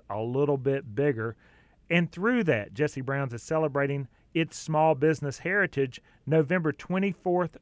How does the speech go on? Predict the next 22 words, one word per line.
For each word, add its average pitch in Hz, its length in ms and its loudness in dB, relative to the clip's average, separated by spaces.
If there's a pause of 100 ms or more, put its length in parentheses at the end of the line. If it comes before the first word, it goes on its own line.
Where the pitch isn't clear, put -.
(120)
through 180 180 0
the 151 120 0
twenty-ninth. 180 880 0 (120)
That's 226 240 2
six - 380 -6
days 165 640 4 (720)
that 147 180 2
we're 185 180 2
celebrating 175 840 2 (640)
Small 131 580 2 (140)
Business 131 640 -2
Saturday, 165 840 4 (440)
where 147 120 4
you 185 140 2
can 151 160 -2
come 175 240 0
into 175 240 2
Jesse 135 320 -2
Brown's 135 460 -4 (420)
and 220 260 2
jesse 180 280 0
browns 160 440 0